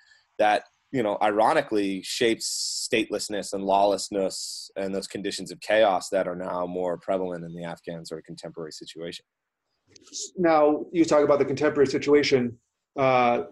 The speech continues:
Speaker 2: you know, your look is a, is a history, but where, where, where are we now? What, what's the,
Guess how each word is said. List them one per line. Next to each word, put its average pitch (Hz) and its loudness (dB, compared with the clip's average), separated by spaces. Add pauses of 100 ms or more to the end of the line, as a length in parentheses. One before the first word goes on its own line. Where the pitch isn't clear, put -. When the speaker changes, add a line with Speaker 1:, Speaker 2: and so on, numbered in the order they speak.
Speaker 2:
you 147 0
know, 147 6
your 139 8
look 139 4
is 139 6
a, 127 6
is 135 4
a 135 6
history, 139 4 (200)
but 143 4
where, 156 4
where, 160 4
where 180 4
are 175 4
we 160 4
now? 131 2
What, 123 2
what's 147 0
the, 127 4